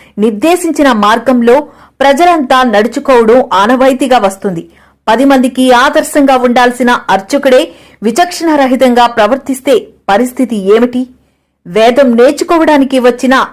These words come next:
ఆ బాలర్చకుడు ఎవరికి ఏ కరువు పెట్టుకోగలడు? అలాంటి అమానవీయ సంఘటన ఉమ్మడి శ్రీకాకుళం జిల్లా రాజాంలో కొలువుదీరిన పోలిపల్లి పైడితల్లి అమ్మవారి సాక్షిగా జరిగిన సంఘటన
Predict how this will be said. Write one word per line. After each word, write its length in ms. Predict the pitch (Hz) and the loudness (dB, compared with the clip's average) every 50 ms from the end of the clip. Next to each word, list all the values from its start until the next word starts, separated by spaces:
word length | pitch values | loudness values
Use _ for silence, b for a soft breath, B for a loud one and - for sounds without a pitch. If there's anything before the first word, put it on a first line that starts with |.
| _ - | _ -4
ఆ 180 | - 202 220 226 | -2 0 0 0
బాలర్చకుడు 880 | 208 180 196 208 233 262 269 262 233 - - 240 240 247 233 262 302 330 B B B B B B B | 0 0 0 0 0 0 0 -2 -4 -4 -6 -4 -2 -2 0 0 -2 -4 B B B B B B B
ఎవరికి 720 | 190 196 233 254 262 320 349 339 - 339 294 220 190 185 | -2 0 0 2 2 2 0 0 0 -2 -2 -2 -2 0
ఏ 120 | 220 269 302 | 2 2 2
కరువు 300 | 302 330 311 311 359 349 | 2 0 2 2 2 0
పెట్టుకోగలడు? 800 | 349 302 285 294 294 294 294 285 247 262 254 254 247 269 294 294 - b b b b b b b b | 0 -2 -4 -4 -2 0 0 2 2 2 2 2 2 0 -4 -6 -12 b b b b b b b b
అలాంటి 640 | - 220 247 254 262 262 240 214 269 247 190 - B B B B B _ _ _ | 0 0 2 2 2 0 0 0 0 -2 -2 -6 B B B B B _ _ _
అమానవీయ 640 | 208 233 285 339 370 415 392 339 - 311 285 294 294 | -4 -2 0 0 0 0 -2 -2 -2 -2 0 2 0
సంఘటన 680 | 285 - - 262 254 269 277 277 277 254 240 240 269 302 - - _ _ | 0 0 -2 0 2 2 2 2 2 0 2 2 0 -2 -4 -8 _ _
ఉమ్మడి 340 | 196 196 208 220 240 240 240 | -4 -2 0 0 0 0 -2
శ్రీకాకుళం 680 | 233 - 240 247 240 294 294 302 294 294 277 269 262 254 | -4 -4 -8 -4 -2 0 -2 0 0 0 0 2 0 0
జిల్లా 380 | 214 254 262 254 262 269 311 320 B B B B B B B - | -2 -2 0 0 0 0 0 -2 B B B B B B B -4
రాజాంలో 720 | 196 226 240 277 320 - 320 320 311 294 277 262 262 262 | -2 0 2 2 0 0 0 0 0 0 2 2 2 2
కొలువుదీరిన 760 | 262 - 262 247 262 269 262 233 247 254 247 247 240 240 254 | 0 0 0 0 2 0 0 0 0 2 2 2 2 2 0
పోలిపల్లి 720 | 262 262 - - 277 277 294 285 262 277 262 247 240 240 247 | 0 -2 -2 0 2 2 2 2 0 0 0 0 0 0 -2
పైడితల్లి 800 | 240 - - 233 240 269 277 285 - 277 262 247 240 247 240 | -4 -4 -2 0 0 0 0 0 0 0 0 0 0 0 0
అమ్మవారి 460 | 226 220 220 226 226 226 226 220 220 | 0 0 0 0 0 0 0 0 -2
సాక్షిగా 580 | 220 - - 240 247 254 254 - - 247 254 247 | -4 -2 0 0 0 0 -4 -8 -4 0 0 0
జరిగిన 420 | 233 226 240 220 220 214 220 214 | 0 0 -2 -2 -2 -2 -2 -2
సంఘటన 680 | 214 214 - - 220 226 233 247 233 247 247 254 208 | -4 -4 -4 -4 -4 0 0 0 0 0 0 0 -2